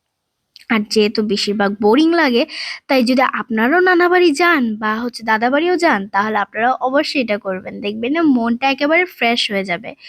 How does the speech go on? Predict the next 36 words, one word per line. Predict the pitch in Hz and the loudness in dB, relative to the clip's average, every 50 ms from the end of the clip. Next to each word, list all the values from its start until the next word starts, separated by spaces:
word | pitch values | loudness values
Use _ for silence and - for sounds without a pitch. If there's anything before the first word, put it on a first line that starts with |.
| - - - - - - - _ | -18 -16 -16 -16 -16 -18 -6 _
তো | - 269 | 4 6
মন | 254 247 247 277 330 349 | 6 6 6 4 4 2
ফ্রেশ | 349 - 370 359 349 - | 0 0 0 0 0 -2
করার | - - 339 330 330 277 | -2 0 2 2 2 2
জন্যে | 247 294 330 370 440 523 494 | 2 0 0 2 2 2 4
আমরা | 403 302 262 233 | 4 4 4 2
এখানে | 208 202 208 202 190 | 0 -2 -4 -6 -8
এসেছি, | 180 208 - 185 - - 247 | -8 -10 -10 -12 -12 -8 -4
কারণ | 254 254 254 262 262 | -2 0 0 0 -2
এমনি | 262 262 269 269 269 | -4 -2 -2 -2 -2
তো | 269 269 285 277 277 277 | -2 0 0 2 2 4
বাড়ির | 247 240 226 220 226 233 233 | 4 2 2 0 -2 -4 -6
পিছনে | - 226 220 240 233 226 220 | -8 -10 -10 -8 -8 -8 -6
তো | 214 226 220 | -2 0 0
আসিও | 202 208 220 214 - 285 285 285 | 0 0 0 -2 -2 -2 -2 0
না | 285 285 | 0 0
কখনো। | 285 285 277 277 311 320 330 311 226 190 - _ _ _ - - - - - - - - | -2 -2 -2 -2 -2 -2 -2 -2 -4 -6 -10 _ _ _ -20 -20 -20 -20 -20 -20 -20 -8
তো | _ 311 294 | _ 0 2
যাই | 269 294 294 320 | 2 2 2 2
হোক, | 311 330 359 370 381 381 359 - - | 2 2 2 2 2 0 -2 -2 0
আমরা | 269 262 247 247 254 254 262 262 | 2 2 4 4 4 4 4 2
হচ্ছে | 285 285 277 - - - - 269 | 0 -2 -4 -6 -8 -6 -4 -4
গিয়ে | 254 269 277 294 302 302 302 - | -2 0 2 2 2 0 -2 -4
এখন | 254 247 254 285 269 247 | -6 -6 -4 -4 -2 0
আমরা | 226 226 226 226 233 220 | 0 0 2 2 2 2
আরও | 214 214 214 226 | 2 2 2 2
আড্ডা | 226 226 226 220 226 220 | 0 0 0 0 0 0
দিচ্ছি, | 220 226 220 220 - - 247 220 | 0 -2 -4 -8 -8 -6 -4 -4
মজা | 214 208 208 214 214 208 | -2 -2 -2 -2 -4 -4
করতেছি। | - 214 226 - - 214 220 - 233 220 214 214 - - - - - - - | -6 -8 -10 -4 -4 -4 -4 0 2 2 2 2 0 -6 -14 -16 -18 -8 -2
এখানে | 208 233 240 240 226 | 0 2 2 4 2
দেখাচ্ছে, | 233 226 220 233 240 240 - 240 214 | 2 0 0 -2 -4 0 2 2 4
এই | 214 214 214 | 6 6 4
দেখেন | 214 220 220 - 233 220 208 | 4 2 -2 -2 -4 -2 -2
রাস্তাঘাট | 202 208 214 - - 220 214 214 226 220 208 220 | -2 -4 -4 -6 -6 -6 -4 -4 -4 -6 -4 -6
এখানে, | 214 208 214 220 220 220 | -8 -6 -4 -4 -2 -2